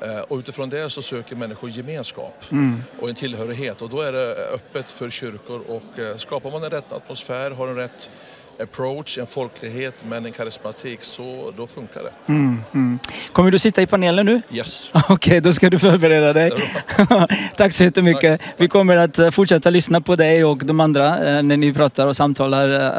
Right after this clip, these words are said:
Speaker 2: Eh, tack så jättemycket att du kom hit. Och, och, eh, det är ju, eh, du, jag kan få den här micken, ja. Eh, du, n-, kan du sätta dig bara? Eh, vi ska, vad ska vi göra nu?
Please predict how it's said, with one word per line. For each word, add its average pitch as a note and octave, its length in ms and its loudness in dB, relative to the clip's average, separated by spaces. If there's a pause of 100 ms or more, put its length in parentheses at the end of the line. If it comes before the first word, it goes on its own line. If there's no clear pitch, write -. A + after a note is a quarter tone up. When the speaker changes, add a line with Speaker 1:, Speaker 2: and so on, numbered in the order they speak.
(160)
Speaker 2:
Eh, C#3 60 -6 (220)
tack E3+ 160 2
så - 80 2
jättemycket D3 440 2
att C3 60 2
du C#3 100 0
kom C#3+ 180 2
hit. C3+ 240 2
Och, C3 140 -2 (260)
och, - 500 0
eh, C#3+ 340 4
det D3 200 -2
är D3+ 100 4
ju, D3 240 4 (560)
eh, D#3 380 2
du, F#3 160 0
jag F#3+ 240 2
kan A3 140 0
få F#3 140 -2
den E3+ 120 0
här E3+ 100 2
micken, D3 320 -4
ja. C3+ 140 -4 (360)
Eh, C#3+ 320 -2 (600)
du, - 80 -6 (1080)
n-, E3+ 100 -2 (140)
kan F3 160 2
du D#3+ 80 2
sätta D3 260 0
dig C#3+ 120 2
bara? C3+ 280 2
Eh, - 40 -10 (580)
vi F#3 220 2
ska, - 200 -6
vad G#3 160 2
ska G#3 140 2
vi F#3+ 80 4
göra F3+ 220 6
nu? F3+ 260 4